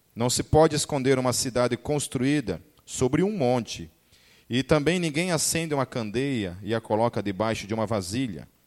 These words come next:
Pelo contrário, coloca no lugar apropriado e assim ilumina todos os que estão na casa. Assim brilhe a luz de vocês diante dos homens,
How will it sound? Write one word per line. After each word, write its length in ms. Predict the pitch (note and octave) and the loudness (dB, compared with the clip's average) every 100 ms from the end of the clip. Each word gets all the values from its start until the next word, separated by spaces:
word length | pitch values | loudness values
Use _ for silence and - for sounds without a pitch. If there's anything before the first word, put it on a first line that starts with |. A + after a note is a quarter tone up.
| _ - | _ 4
Pelo 180 | F#3 F3+ | 6 6
contrário, 600 | F3 E3 A#2+ G2+ E2 D#2 _ _ _ | 4 0 0 0 -2 -8 _ _ _
coloca 800 | G2 G2 A#2+ D3+ - E3 E3 D#3+ | 0 6 6 6 4 0 0 -2
no 140 | B2 | 0
lugar 340 | A#2+ G#2+ A#2 A#2+ | 0 2 2 2
apropriado 840 | - B2 - A#2 G#2 G#2+ A2+ C3 - _ _ _ | 2 2 4 4 4 2 0 -6 -10 _ _ _
e 140 | D3+ | 2
assim 380 | F#3 E3+ - F#3+ | 4 4 0 0
ilumina 580 | F#3 F3 D3 C#3 D3+ C3+ | 2 4 4 0 0 -2
todos 640 | - _ - G#3 A3+ D3+ B2+ | -4 _ 6 8 8 4 -4
os 140 | A#2+ | -4
que 100 | - | -4
estão 360 | A2 - A2+ A#2 | -6 -4 -4 -4
na 120 | A#2+ | -6
casa. 440 | - E2 D#2+ F2+ - _ _ _ _ _ _ _ _ | -4 -6 -6 -12 -18 _ _ _ _ _ _ _ _
Assim 400 | - G2+ - D#3+ | -4 -2 0 0
brilhe 360 | C#3+ C#3 E3 C#3+ | 4 6 6 4
a 40 | |
luz 320 | A#2 B2+ D#3+ A#2+ | 4 4 4 2
de 80 | |
vocês 600 | A2+ G2+ - C#3 C#3+ C#3 | 0 0 0 0 0 0
diante 280 | G2+ A#2+ A#2 | -2 -4 -2
dos 220 | A2 G2+ | -4 -2
homens, 500 | G#2+ C#3 A2+ D2+ - | 0 0 -2 -8 -12